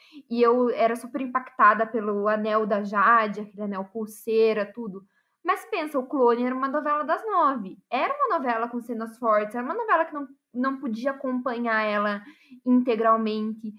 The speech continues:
Era um horário que eu também tinha que dormir. Mas eu acabava, às vezes, assistindo os pedaços, tudo acabava sabendo quem era Jade, e, e aquilo me impactava de uma, de alguma forma, chegava até mim. E eu lembro que não era só eu.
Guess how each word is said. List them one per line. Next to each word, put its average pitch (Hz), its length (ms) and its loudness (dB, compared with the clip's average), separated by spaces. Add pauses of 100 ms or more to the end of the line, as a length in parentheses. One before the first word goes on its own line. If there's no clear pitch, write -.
(240)
Era 277 260 0
um 277 120 -4
horário 226 420 2
que 254 80 -6
eu 240 60 -6
também 233 260 -6
tinha 226 260 -8
que 226 100 -12
dormir. 226 600 -6 (260)
Mas 269 240 -2
eu 302 140 6
acabava, 285 440 2 (280)
às 208 180 -4
vezes, 226 300 0
assistindo 208 320 -8
os 208 80 -10
pedaços, 247 580 2
tudo 302 160 -6
acabava 240 380 0
sabendo 202 400 -8
quem 202 160 -12
era 214 180 -4
Jade, 247 500 -2
e, 247 760 -6
e 247 40 0
aquilo 262 280 -6
me 269 80 -6
impactava 262 680 2
de 240 120 -4
uma, 277 200 -2 (300)
de 202 140 -4
alguma 247 460 0
forma, 233 520 0 (320)
chegava 240 540 4
até 302 180 -2
mim. 233 280 -4
E 185 60 -8
eu 208 80 -2
lembro 247 220 -4
que 339 60 -12
não 403 120 -2
era 311 160 0
só 359 280 -4
eu. 214 280 0